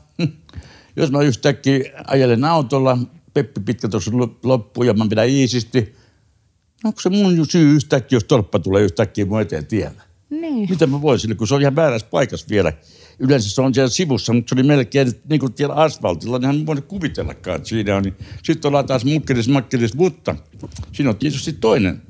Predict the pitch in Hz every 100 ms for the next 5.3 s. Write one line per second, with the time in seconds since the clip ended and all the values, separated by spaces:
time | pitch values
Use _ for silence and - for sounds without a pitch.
0 | - 87 80 92 104 156 139 143 165 151
1 | 160 156 156 170 160 156 147 - 156 151
2 | 120 156 151 127 139 - _ - - -
3 | - 160 160 156 147 139 143 147 139 135
4 | 127 - _ _ _ _ 143 135 127 143
5 | 143 135